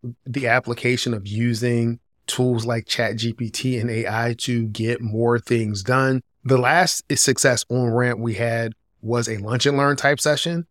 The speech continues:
and we're gonna plan to do something similar in September. But again, let me know the topics that you're interested in so we can make sure that we're continuing to serve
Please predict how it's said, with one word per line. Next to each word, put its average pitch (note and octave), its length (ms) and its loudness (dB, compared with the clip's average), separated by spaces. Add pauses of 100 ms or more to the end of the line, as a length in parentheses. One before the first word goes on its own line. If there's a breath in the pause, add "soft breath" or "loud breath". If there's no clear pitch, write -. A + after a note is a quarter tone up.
and A#2+ 100 2
we're C3+ 80 6
gonna F3+ 160 8
plan D3 340 0
to B2+ 60 2
do B2+ 200 2
something A#2+ 320 0
similar C#3+ 360 4 (300)
in A#2+ 220 6
September. C3 600 4
But A#2 160 -2
again, A#2+ 300 4
let C#3+ 140 4
me E3+ 100 6
know B2+ 380 2 (160)
the A#2+ 180 0
topics C3+ 640 2
that A#2+ 240 0
you're A2 180 -4
interested C#3+ 380 -2
in E3 240 0
so - 120 0
we A#2 160 2
can C3 200 2
make B2+ 180 2
sure C3 180 2
that A2+ 120 2
we're B2 100 2
continuing A#2 520 0
to G#2+ 180 -10
serve B2+ 560 4